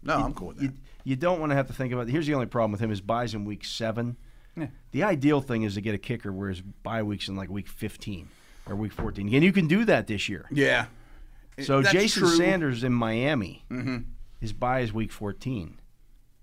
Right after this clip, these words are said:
Speaker 1: Yeah. I mean, that's fine.
Speaker 2: You don't have to worry about your kicker position until week fourteen.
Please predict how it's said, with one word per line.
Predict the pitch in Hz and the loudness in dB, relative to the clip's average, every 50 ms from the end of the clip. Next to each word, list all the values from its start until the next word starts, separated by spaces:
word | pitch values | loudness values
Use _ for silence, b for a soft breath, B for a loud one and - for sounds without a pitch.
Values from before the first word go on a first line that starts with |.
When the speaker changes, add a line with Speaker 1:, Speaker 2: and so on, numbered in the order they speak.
| - - - - - - - - | -20 -20 -20 -20 -20 -20 -18 -10
Speaker 1:
Yeah. | - 196 196 - - - - - - - - - | -8 -6 -6 -6 -8 -12 -20 -20 -20 -20 -14 -8
I | 101 | -4
mean, | 127 135 131 | -2 0 0
that's | 151 151 147 | 0 0 0
fine. | - - 143 127 117 113 117 117 127 123 - b b b b b | 0 2 2 2 2 2 0 0 0 -2 -4 b b b b b
Speaker 2:
You | 143 147 | -2 2
don't | 165 175 | 4 4
have | 170 165 | 2 2
to | 160 151 | 0 0
worry | 156 156 | 0 0
about | 147 139 143 131 | 2 0 0 -2
your | - - | -2 -2
kicker | 151 135 - 123 | -2 -2 -2 -4
position | 110 110 107 113 107 - 113 104 | -8 -4 -4 -4 -4 -4 -4 -4
until | 101 98 - 101 | -4 -4 -4 -4
week | 104 104 101 - | -2 -2 -4 -6
fourteen. | - 101 98 95 - 110 98 87 80 82 | -6 -6 -6 -6 -6 -6 -8 -6 -8 -10